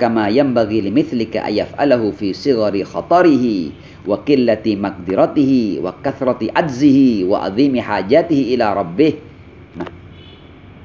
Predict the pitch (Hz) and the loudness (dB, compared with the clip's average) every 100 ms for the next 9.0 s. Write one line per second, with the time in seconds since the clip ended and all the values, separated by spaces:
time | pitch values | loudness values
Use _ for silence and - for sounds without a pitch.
0 | - 98 101 92 92 - - - - - | -14 -12 -10 -8 -10 -12 -16 -20 -20 -20
1 | - - - - - - - - - 92 | -20 -20 -20 -20 -20 -20 -20 -20 -12 -8
2 | 98 90 95 90 98 90 87 82 85 78 | -8 -8 -8 -10 -12 -12 -12 -10 -10 -10
3 | 71 78 60 - - - 92 104 101 - | -10 -14 -16 -16 -18 -14 -10 -6 -8 -10
4 | - - - - - - - - - - | -16 -20 -20 -20 -20 -20 -20 -20 -20 -20
5 | - - - - - - 110 107 101 95 | -20 -20 -20 -20 -14 -8 -4 -2 -2 -6
6 | - 107 - 95 95 92 92 107 101 95 | -4 -6 -4 -8 -6 -8 -8 -6 -4 -6
7 | 90 95 95 90 90 92 87 92 127 135 | -6 -6 -6 -6 -6 -8 -8 -6 -4 -4
8 | - 98 98 120 120 - - - 87 | -6 -8 -8 -8 -8 -14 -20 -16 -14